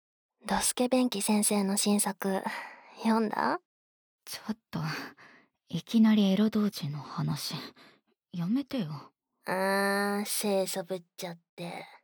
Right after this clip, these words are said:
Speaker 1: 読んだ？すっごいエッチだっ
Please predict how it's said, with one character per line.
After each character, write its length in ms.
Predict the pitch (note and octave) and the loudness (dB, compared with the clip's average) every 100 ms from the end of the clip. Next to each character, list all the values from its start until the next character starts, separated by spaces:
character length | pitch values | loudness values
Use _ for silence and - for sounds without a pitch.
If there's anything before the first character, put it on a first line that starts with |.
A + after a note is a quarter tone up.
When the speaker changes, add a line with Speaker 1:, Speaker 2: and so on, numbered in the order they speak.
| _ _ _ _ _ _ _ - - _ _ _ _ _ _ _ - - | _ _ _ _ _ _ _ -20 -20 _ _ _ _ _ _ _ -8 -4
Speaker 1:
読 220 | A3 B3+ A#3 | 4 6 6
ん 80 | |
だ？ 260 | A3 G#2 C4+ - - _ _ _ _ _ _ _ | 4 2 0 -6 -20 _ _ _ _ _ _ _
す 220 | - - C4 | -4 -2 -2
っ 120 | A#3+ - _ | -2 -6 _
ご 220 | - C4 | 0 2
い 140 | B3+ A#3 | 2 0
エ 80 | A3 | -2
ッ 60 | - | -4
チ 140 | - | -6
だ 100 | |
っ 60 | G3+ | -4